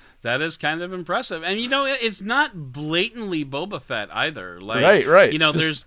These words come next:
Speaker 1: there's the, the visor at the top, and I think the, uh, the bracers kinda, like, sell it a little bit. Um, but, yeah, that's, uh, that's
Speaker 2: That's
Speaker 1: very
Speaker 2: impressive.
Speaker 1: not bad.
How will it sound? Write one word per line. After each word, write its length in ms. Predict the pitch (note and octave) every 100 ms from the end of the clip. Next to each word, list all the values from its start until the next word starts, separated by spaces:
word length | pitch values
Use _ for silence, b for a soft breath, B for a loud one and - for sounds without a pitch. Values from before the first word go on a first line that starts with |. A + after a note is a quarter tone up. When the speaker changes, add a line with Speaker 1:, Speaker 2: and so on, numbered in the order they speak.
| _
Speaker 1:
there's 320 | D3+ E3 D3+
the, 180 | D#3+ D#3+ C3
the 140 | C#3+
visor 440 | C#3 D3+ F#3 A3+ A#3
at 80 | G#3+
the 60 |
top, 420 | D#3+ D#3 D#3 F#3+ F#3
and 120 | D3
I 100 | C#3
think 300 | C3 E3 D#3+
the, 260 | D3+ C#3 B2+
uh, 240 | A2+ A2 G#2 b b b _
the 120 | B2+
bracers 920 | A2+ C3+ F#3 - B2 G#2 F#2 F#2 -
kinda, 280 | - B2+ A#2+
like, 360 | A#2 A2+ G#2 G2+
sell 440 | - - A#2 G#2
it 140 | G#2 -
a 60 | A2+
little 260 | A2+ G#2+ G2+
bit. 460 | G#2+ G2+ G2+ - b b b _
Um, 540 | G#2+ G#2 G#2 G2 G2 -
but, 240 | A#2 A#2 A2+
yeah, 260 | G3 C#4+ E3+
that's, 380 | - E3+ - -
uh, 360 | G3+ G3 F#3+ F3+ _
that's 180 | E3+ G3
Speaker 2:
That's 120 | -
Speaker 1:
very 220 | D#3+ F3
Speaker 2:
impressive. 340 | D3 E3+ G3+
Speaker 1:
not 60 | F#3+
bad. 340 | F#3 G3+ G2+